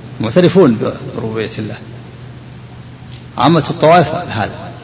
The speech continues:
ولا يق-، يوجد طائفة تقول إن هناك للعالم خالقان متساويان في، في الصفات والأفعال. حتى الثانوية الذين قالوا بالنور والظلمة فضلوا النور على الظلمة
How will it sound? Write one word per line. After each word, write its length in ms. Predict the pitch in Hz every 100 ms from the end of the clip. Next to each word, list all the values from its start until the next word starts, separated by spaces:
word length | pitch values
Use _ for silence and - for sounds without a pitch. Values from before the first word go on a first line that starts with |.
| - - - - -
ولا 260 | 143 190
يق-، 300 | 190 180 190 180 - -
يوجد 220 | 151 143 143
طائفة 260 | 170 165 135
تقول 400 | 151 143 156 139 156 143
إن 120 | 139
هناك 320 | 127 123 143 123 143
للعالم 360 | 135 117 135 123 -
خالقان 400 | 131 127 147 131
متساويان 600 | 120 - - 131 131 139 143 131 - - - - - - 139 -
في، 60 | 139 147
في 60 | -
الصفات 380 | - 127 117
والأفعال. 440 | 120 - 110 120 113 - - - - - - - - - - - - - - - - - - - - - - - - - - - - - - - -
حتى 220 | 170 165
الثانوية 440 | - 143 143 151
الذين 280 | 127 120 120
قالوا 260 | 123 143 123
بالنور 300 | 127 131 123
والظلمة 480 | 117 143 156 160 156 151 -
فضلوا 280 | 180 151 123
النور 200 | 127 127
على 120 | 110
الظلمة 360 | 104 110 -